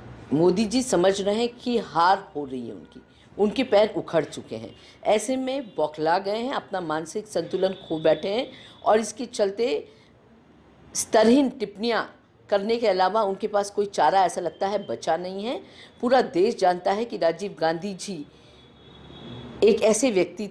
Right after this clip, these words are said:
थे जिन्होंने इस देश के लिए शहादत दी है, साथ ही प्रधानमंत्री रहते हुए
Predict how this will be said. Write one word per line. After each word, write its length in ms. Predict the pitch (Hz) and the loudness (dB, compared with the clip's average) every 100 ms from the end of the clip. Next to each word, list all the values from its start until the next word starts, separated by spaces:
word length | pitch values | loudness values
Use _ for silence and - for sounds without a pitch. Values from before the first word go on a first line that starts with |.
| 233 | -4
थे 100 | 247 | -4
जिन्होंने 420 | 165 196 208 226 | -4 -2 0 0
इस 140 | 220 | 0
देश 240 | 180 208 - | 0 0 0
के 100 | 226 | -2
लिए 120 | 208 | -2
शहादत 560 | 202 160 151 160 208 - | 0 2 2 2 2 0
दी 140 | 214 | -6
है, 200 | 226 269 359 - - - | -4 -6 -10 -18 -20 -4
साथ 280 | 226 220 269 | 0 0 -2
ही 60 | |
प्रधानमंत्री 800 | 254 185 180 196 214 208 208 233 | -2 0 0 -2 -2 -4 -8 -8
रहते 340 | 185 175 196 214 | -6 -4 2 2
हुए 320 | 220 247 | 4 2